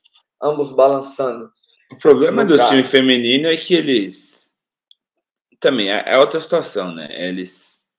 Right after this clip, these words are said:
Speaker 2: tão sempre lá, mas nunca ganham. Tão sempre brigando. Olimpíada é, é bronze.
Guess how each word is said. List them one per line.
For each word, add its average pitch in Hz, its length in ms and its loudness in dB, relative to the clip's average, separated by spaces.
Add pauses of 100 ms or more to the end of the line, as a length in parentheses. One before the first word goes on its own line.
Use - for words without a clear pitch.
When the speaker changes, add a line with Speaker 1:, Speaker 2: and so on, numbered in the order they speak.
(140)
Speaker 2:
tão 110 180 -4
sempre 165 540 -6
lá, 131 520 0 (680)
mas 107 300 -8
nunca 131 280 -2
ganham. 95 400 -8 (560)
Tão 101 120 -8
sempre 139 240 -10
brigando. 107 520 -6 (880)
Olimpíada 139 920 2
é, 120 280 2
é - 20 -2
bronze. 113 760 -2